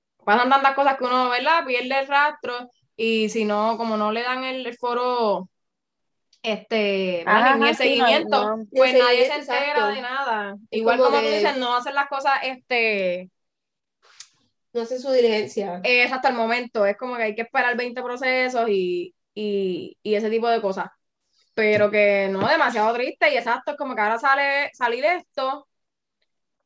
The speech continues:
Speaker 1: Ah, no, pues sí, se suicidó, como que
Speaker 3: Exacto.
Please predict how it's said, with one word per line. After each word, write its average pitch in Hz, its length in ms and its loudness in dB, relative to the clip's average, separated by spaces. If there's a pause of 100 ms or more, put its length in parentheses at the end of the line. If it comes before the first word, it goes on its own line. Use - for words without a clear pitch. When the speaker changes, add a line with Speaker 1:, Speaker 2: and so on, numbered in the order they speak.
(280)
Speaker 1:
Ah, 339 200 0
no, 349 140 -4
pues 294 160 -4
sí, 302 80 -12
se 311 100 -8
suicidó, 254 360 -6
como 233 220 0
que 190 380 2 (440)
Speaker 3:
Exacto. 190 560 -6